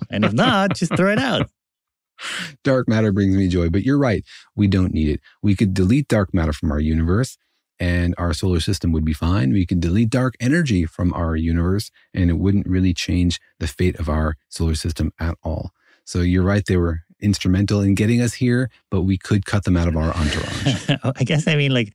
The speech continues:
Speaker 1: in a way, almost like if you get rid of dark energy, it almost makes the universe more accessible, right? 'Cause if things aren't accelerating further apart,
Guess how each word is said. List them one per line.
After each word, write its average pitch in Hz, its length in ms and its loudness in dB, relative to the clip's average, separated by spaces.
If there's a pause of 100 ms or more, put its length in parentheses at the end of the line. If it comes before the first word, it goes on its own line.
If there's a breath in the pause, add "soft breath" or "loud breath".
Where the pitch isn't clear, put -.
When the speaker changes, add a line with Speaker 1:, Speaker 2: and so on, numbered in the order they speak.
(100)
Speaker 1:
in 117 260 -2
a 117 60 4
way, 214 220 2
almost 180 280 0
like 147 140 0
if 127 80 0
you 131 80 0
get 180 180 0
rid 202 80 0
of 151 120 0
dark 131 260 0
energy, 110 500 0
it 104 80 -4
almost 175 380 0
makes 139 160 0
the 117 140 -4
universe 117 440 0
more 107 300 -2
accessible, 104 600 -2
right? 104 320 -2
'Cause 117 120 0
if 110 120 -2
things 156 320 0
aren't 127 320 0
accelerating 110 840 -2
further 101 360 -2
apart, 98 420 -2